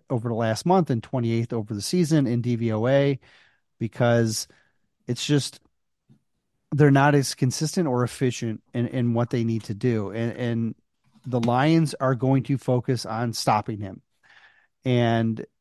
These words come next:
it's gonna be their focus. It's, it's what got them to the playoffs. It's what, it's part of what helped them, uh, win the game last weekend. And they are going to focus on stopping him, and, and I think they will. I think they're going to have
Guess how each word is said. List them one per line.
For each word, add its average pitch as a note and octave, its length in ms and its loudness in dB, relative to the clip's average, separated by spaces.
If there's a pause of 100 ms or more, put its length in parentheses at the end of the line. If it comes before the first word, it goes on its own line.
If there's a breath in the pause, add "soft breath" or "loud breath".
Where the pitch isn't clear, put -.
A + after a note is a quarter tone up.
it's G#2+ 200 -8
gonna C3 260 0
be D3 80 2
their D3+ 140 2
focus. D3 400 0
It's, - 240 -8
it's A#2 220 -8
what A#2 220 -2
got B2+ 260 2
them D3 280 2
to D#3 120 0
the C#3+ 100 2
playoffs. C3+ 540 0
It's G#2+ 160 -12
what, A2+ 200 -6 (100)
it's A#2 360 -4
part B2 280 0
of C3+ 60 2
what C#3 120 2
helped C#3+ 300 0
them, C3+ 320 0 (500 soft breath)
uh, B2 220 -2
win C#3 180 2
the C#3 80 2
game C3+ 440 0
last B2+ 360 -4
weekend. C3+ 560 0 (420 soft breath)
And A#2 220 -4
they B2 200 2
are B2 140 2
going B2+ 640 0
to A#2+ 640 -4 (280)
focus B2+ 440 -2
on G#2+ 200 -6
stopping A#2 480 -2
him, C#3 200 0
and, A#2+ 140 -2
and A#2+ 240 -4
I D3 100 2
think G3 220 -2
they G#3 100 0
will. G#3 220 2
I A2+ 140 0
think C#3 280 -6
they're B2+ 160 -2
going C3 340 -2
to B2+ 100 -4
have B2 380 0